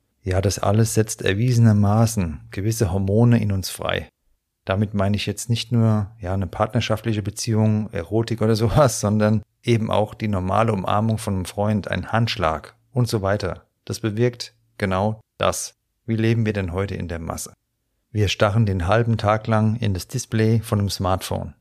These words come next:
Immer und jederzeit erreichbar. Für die Belanglosigkeit, da schotten wir uns teilweise bei jedem Schritt vor die Tür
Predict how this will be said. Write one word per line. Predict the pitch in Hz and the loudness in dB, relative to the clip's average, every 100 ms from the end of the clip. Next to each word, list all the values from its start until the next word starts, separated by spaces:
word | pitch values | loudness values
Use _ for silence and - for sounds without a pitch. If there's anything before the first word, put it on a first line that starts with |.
| _ | _
Immer | - 139 139 139 | 2 6 6 4
und | 107 82 | 0 -4
jederzeit | 101 101 98 95 92 | -2 -2 -2 -2 -2
erreichbar. | 85 80 95 98 92 92 95 - _ _ _ _ _ | -4 -4 -6 -4 -2 -2 -2 -6 _ _ _ _ _
Für | - 90 | -4 -4
die | |
Belanglosigkeit, | 80 80 95 117 120 113 110 - 98 98 - _ _ _ | -4 -2 0 2 2 2 -2 -2 -2 -2 -6 _ _ _
da | 90 | -8
schotten | - 117 110 | -2 0 0
wir | 104 | -2
uns | 95 - | -4 -2
teilweise | 98 101 101 98 95 | -2 0 0 0 -2
bei | 92 | -6
jedem | 90 113 113 | -2 -2 0
Schritt | 92 - 107 - | -2 -6 -6 -8
vor | - 87 | -10 -10
die | 85 | -8
Tür | - 101 104 | -6 -4 -4